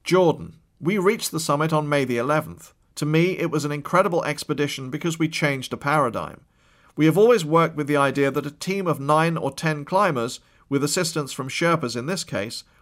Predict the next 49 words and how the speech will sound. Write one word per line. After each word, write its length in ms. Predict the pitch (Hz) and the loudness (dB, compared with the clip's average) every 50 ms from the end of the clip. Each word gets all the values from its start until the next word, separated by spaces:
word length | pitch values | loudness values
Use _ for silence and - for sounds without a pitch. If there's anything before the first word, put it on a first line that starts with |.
| _ | _
will 220 | - 131 147 147 139 | 0 2 2 2 4
help 260 | 151 170 165 165 160 | 2 2 0 0 2
build 240 | 196 220 226 208 160 | 4 4 4 4 2
the 80 | 147 | -2
camps 380 | 147 - 135 127 123 131 - - | -4 -4 -4 -4 -4 -6 -8 -4
up 180 | - 147 143 - | -2 -4 -2 -4
the 80 | 120 | -6
mountain. 520 | 123 131 143 151 147 143 - - 76 - - _ _ _ _ _ _ _ _ | -6 -4 -4 -4 -4 -6 -8 -12 -12 -14 -16 _ _ _ _ _ _ _ _
However, 480 | - 127 127 151 185 190 151 113 104 - - | 0 4 6 6 6 6 4 2 0 -2 -4
of 140 | 127 117 | -4 -2
these 220 | 143 151 143 139 - | 0 0 0 0 -2
ten, 440 | - - 214 220 190 151 147 151 - - _ _ _ | -4 -2 0 0 0 0 -2 -4 -8 -12 _ _ _
only 260 | - 135 151 175 175 165 | 0 0 0 2 2 0
a 60 | 147 | 0
select 480 | 151 - - 147 160 196 208 - - | 0 0 0 2 2 2 0 -2 -4
group 260 | - 170 170 165 160 160 | -2 2 2 2 2 0
of 80 | 143 | -4
three 240 | - - - 160 160 | -4 -4 -2 2 2
or 120 | 143 135 | 2 2
four 280 | 139 - - 220 190 151 | 0 0 2 2 4 4
will 180 | 135 139 135 127 | 4 2 0 0
reach 240 | 127 131 - - - | 0 -2 -4 -6 -10
the 80 | - | -10
summit. 400 | 127 - - 185 165 104 71 - - _ _ _ _ _ _ _ _ _ _ - | -6 -4 -4 -4 -4 -4 -8 -10 -14 _ _ _ _ _ _ _ _ _ _ -2
Leaving 280 | 120 131 143 127 127 | -2 0 0 -2 -4
Santiago, 840 | 120 - - 139 135 139 151 165 190 190 180 156 147 143 143 143 - _ _ | -2 -2 -2 -2 -2 0 2 2 4 4 4 4 4 2 2 0 -4 _ _
we 120 | - 147 147 | 0 2 4
are 100 | 139 131 | 4 4
all 240 | - 180 202 214 208 | 4 4 4 4 4
capable 500 | - - 190 175 165 165 147 135 139 131 | 2 0 0 2 2 0 0 0 0 0
of 120 | 131 - | -2 -2
climbing 400 | - - 143 131 123 123 123 123 | -2 -2 -2 -2 -2 -4 -8 -10
the 60 | 151 | -10
peak, 440 | 160 - 185 170 123 92 - - _ _ _ _ _ _ _ | -8 -4 -4 -4 -4 -4 -8 -16 _ _ _ _ _ _ _
but 140 | - 131 127 | -6 -2 -2
you 80 | 151 156 | 0 2
never 220 | 160 170 160 156 | 4 4 4 4
know 140 | 147 143 135 | 4 2 2
what's 240 | 127 123 117 - - | 2 2 0 0 -2
going 200 | - 120 113 107 | -4 -4 -4 -6
to 40 | 117 | -6
happen. 460 | 98 135 143 143 - - 82 - - _ _ _ | -6 -6 -6 -6 -6 -10 -14 -14 -16 _ _ _
You 140 | - 135 135 | -4 -2 0
might 240 | 139 135 123 120 - | 0 2 0 0 -2
get 160 | - 123 113 | -4 -2 0
ill, 400 | 127 143 160 165 165 175 165 165 - - _ | 4 4 6 6 4 2 0 -4 -8 -10 _
or 140 | - 135 131 | -2 0 0
lose 240 | 127 127 127 127 147 | 0 0 0 0 0
interest, 580 | 160 165 165 - 175 160 165 160 - - - | 0 -2 0 2 2 2 2 0 -2 -8 -14